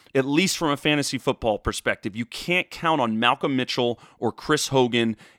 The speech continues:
any of these guys consistently showing up and having hundred-yard days. Sure, Chris Hogan will have a three-catch, hundred-yard, you know, touchdown game in, like,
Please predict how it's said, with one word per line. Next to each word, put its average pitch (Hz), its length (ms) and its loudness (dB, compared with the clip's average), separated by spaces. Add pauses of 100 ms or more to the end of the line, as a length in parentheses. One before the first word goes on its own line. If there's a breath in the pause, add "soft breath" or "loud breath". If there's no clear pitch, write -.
any 180 260 2
of 151 140 -2
these 135 180 -2
guys 131 320 0
consistently 139 640 -4
showing 135 480 2
up 135 200 4
and 117 80 0
having 127 280 -2
hundred-yard 120 680 0
days. 113 240 0
Sure, 226 420 4 (400 loud breath)
Chris - 240 2
Hogan 180 240 2
will 147 100 2
have 139 120 2
a - 20 -8
three-catch, 160 560 0
hundred-yard, 135 720 0
you 139 80 0
know, 113 80 0
touchdown 123 560 -2
game 131 260 -2
in, 117 180 -4
like, 117 260 -4